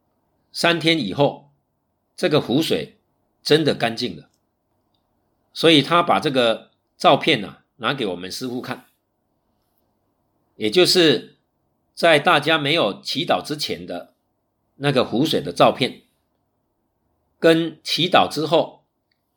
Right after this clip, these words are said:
三天所照下的照片完全不一样。我们老和尚也见证了这个现象的不可思议。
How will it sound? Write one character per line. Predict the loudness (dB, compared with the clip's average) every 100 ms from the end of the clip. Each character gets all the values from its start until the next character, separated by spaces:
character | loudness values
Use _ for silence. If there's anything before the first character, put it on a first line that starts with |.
| _
三 | -18 -2 -2 0
天 | 0 0 -2 -18 _ _ _ _ _ _ _
所 | -6 -6
照 | 2 2 4
下 | 0
的 | 0 -2
照 | 0 -2
片 | -2 -8 -8 _ _ _ _ _ _ _ _ _ _ _ _
完 | -2 -2
全 | 0 -2 -2
不 | -4
一 | -2
样。 | -4 -6 -20 _ _ _ _ _ _ _ _ _ _ _ _ _ _ _
我 | -6
们 | -2 2
老 | 4 4
和 | 2
尚 | 2 0 -2
也 | -6
见 | -2 -2 -2
证 | -4 -4
了 | -10 -12 _ _ _ _ _ _
这 | -2
个 | 2 4
现 | 4 2
象 | 4 0 0
的 | -8 -10
不 | _ -10
可 | -10
思 | -12 -12
议。 | -12 -16